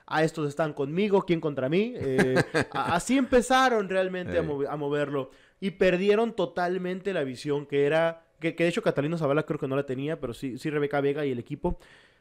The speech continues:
Speaker 1: de creer que todo esto era un objeto de inesta-, de, para in-, desestabilizar al gobierno, cuando realmente son, eh, madre, principalmente madres de familia, pero realmente ya son todos los familiares,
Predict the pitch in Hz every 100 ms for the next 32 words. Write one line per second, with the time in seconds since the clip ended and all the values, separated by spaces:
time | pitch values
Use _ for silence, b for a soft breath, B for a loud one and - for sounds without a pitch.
0 | b b 135 160 165 - 175 170 175 208
1 | 233 - _ _ - 185 165 190 202 208
2 | 208 208 202 202 202 196 - 185 196 170
3 | 151 143 143 143 - 139 131 139 - 143
4 | 139 139 127 123 - 139 143 147 139 131
5 | 185 170 135 127 139 131 127 113 b b
6 | b - 123 131 139 185 220 220 226 -
7 | 220 214 - _ 151 147 139 131 127 127
8 | 123 120 131 170 180 185 160 147 165 180
9 | 185 185 170 175 147 131 147 170 175 185
10 | 104 - 98 123 139 143 147 135 135 147
11 | 135 139 135 131 127 143 147 175